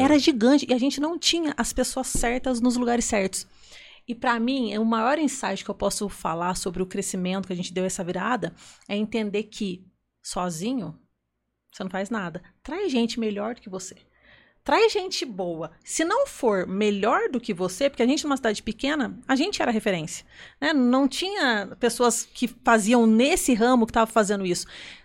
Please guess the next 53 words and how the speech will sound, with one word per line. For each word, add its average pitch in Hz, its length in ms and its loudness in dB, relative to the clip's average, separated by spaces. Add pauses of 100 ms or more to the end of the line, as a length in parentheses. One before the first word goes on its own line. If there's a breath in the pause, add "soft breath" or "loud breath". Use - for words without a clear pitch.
(140 loud breath)
Aí 226 180 -2
eu, 262 120 0 (260)
eu 233 120 2
entendi 233 360 0
que 226 80 -4
eu 247 60 6
funcionava 233 480 0
muito 269 260 2
bem 233 220 2
com 254 220 0
perfis 254 420 0
complemen-, 254 500 2 (300)
complementares. 277 840 0
Aí 214 60 2
eu 247 120 4
trouxe 262 340 -2
um, 247 120 2
um, 220 340 0 (280 loud breath)
uma 214 260 0
pessoa 214 380 -2 (160)
pra 240 140 2
me 254 100 4
ajudar 226 420 2 (320 soft breath)
que 254 80 -4
fazia 226 460 0
coisas 240 540 0
que, 247 380 -4
que - 260 -6
eu 233 120 2
não 240 100 0
era 240 140 0
tão 247 220 -4
boa. 175 340 -2 (640 soft breath)
Planilha, 226 720 -6
custo. 220 440 -6
O - 20 0
Alexandre 277 300 -4
ia 294 40 -8
fazer 220 200 -6
isso, 190 160 -8
mas 190 100 -10
o 190 40 -8
Alexandre 214 280 -8
tava 202 80 -10
totalmente 262 300 -4
envolvido 233 340 -2
na - 60 0
indústria 185 360 0
e 277 60 2
a 320 60 0
parte 214 240 0
do 208 80 -10
franchise. - 500 -6